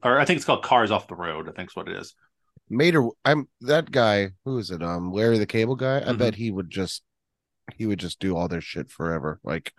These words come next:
Speaker 1: Oh, yeah.
Speaker 2: that's a cash cow for him. Why would he ever give that up?
Speaker 1: Let's
Speaker 2: I
Speaker 1: be
Speaker 2: wouldn't.
Speaker 1: honest. I, I, yeah,
Speaker 2: Yeah.
Speaker 1: I would say I would too. Like,
Speaker 2: <laughs>
Speaker 1: I have no problem.
Speaker 2: He's from Nebraska. Like, he's not even, like, like, I guess he's kind of a, a, a country guy in a way.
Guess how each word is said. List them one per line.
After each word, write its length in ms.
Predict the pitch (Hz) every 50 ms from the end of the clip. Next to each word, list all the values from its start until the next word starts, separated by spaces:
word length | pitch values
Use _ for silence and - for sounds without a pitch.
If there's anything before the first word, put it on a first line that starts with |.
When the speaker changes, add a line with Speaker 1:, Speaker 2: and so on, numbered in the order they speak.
| _ _ _ _
Speaker 1:
Oh, 120 | - 117 98
yeah. 140 | 80 73 -
Speaker 2:
that's 180 | 113 110 98 110
a 60 | 98
cash 400 | - - 95 104 104 101 - -
cow 220 | - 87 82 82
for 120 | - - 85
him. 140 | 87 85
Why 120 | 87 92 95
would 140 | 92 90 85
he 80 | 87
ever 140 | 85 82 87
give 160 | 73 80 78
that 160 | 65 71 69
up? 160 | 71 73 - _ _ _ _ _ _ _ _ _ _ _ -
Speaker 1:
Let's 100 | 135 101 113
Speaker 2:
I 60 | 139
Speaker 1:
be 100 | 143 110
Speaker 2:
wouldn't. 120 | 90 85 87
Speaker 1:
honest. 200 | 117 104 - -
I, 280 | 110 104 101 113 104 - -
I, 80 | - 113
yeah, 80 | 113 123
Speaker 2:
Yeah. 60 | 123
Speaker 1:
I 20 |
would 160 | 127 120 117 -
say 100 | 131 110
I 140 | 110 127
would 220 | 139 120 117 107 -
too. 360 | - 127 131 117 92 85 - _ _ _
Like, 320 | - 104 90 - - - - - - - -
Speaker 2:
<laughs> 560 | 104 98 - - 101 98 92 - 113 - -
Speaker 1:
I 100 | - -
have 160 | 123 113 -
no 140 | 98 95 92
problem. 180 | - 104 127
Speaker 2:
He's 100 | 190 196
from 140 | - 302 311
Nebraska. 720 | - 156 110 104 113 131 160 208 208 - - 107 90 80 - -
Like, 220 | - 107 113 110 -
he's 180 | 135 147 156
not 160 | 170 165 165
even, 160 | 165 160 151 127
like, 300 | 120 123 123 - - - _ _ _ _ - - - - _ _ _ _ _ _ _ _ _ _ _ _ _ _ _ _ _ _
like, 200 | - 170 196 -
I 80 | 262 269
guess 240 | 226 269 254 226 -
he's 160 | 226 190 160
kind 240 | - - 151 127 113
of 100 | 101 85
a, 640 | 98 95 92 95 101 - 76 85 90 90 90 92 95 - -
a, 40 | -
a 40 | -
country 380 | - - 104 95 82 - 87
guy 200 | 82 90 90 87
in 80 | 85 85
a 60 | 85
way. 240 | 82 80 80 85